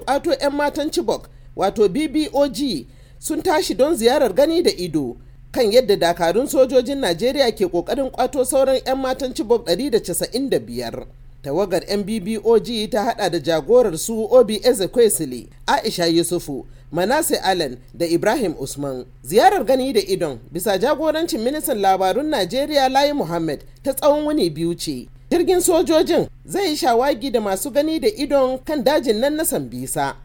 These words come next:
Baya ga wakilan kafafen labarun gwamnatin Najeriya wato N T A, F R C N,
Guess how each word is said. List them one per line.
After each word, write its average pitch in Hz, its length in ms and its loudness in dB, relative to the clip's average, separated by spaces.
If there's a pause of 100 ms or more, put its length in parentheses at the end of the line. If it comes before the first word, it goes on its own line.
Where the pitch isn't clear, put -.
(380)
Baya 220 240 2
ga 202 120 0
wakilan 170 500 0
kafafen 233 500 -2
labarun 196 500 0
gwamnatin 262 400 0
Najeriya 208 600 2
wato 160 400 -2
N 233 160 -2
T 254 260 -8
A, 226 220 6 (280)
F 240 200 -2
R 262 140 0
C 247 240 -8
N, 202 220 -2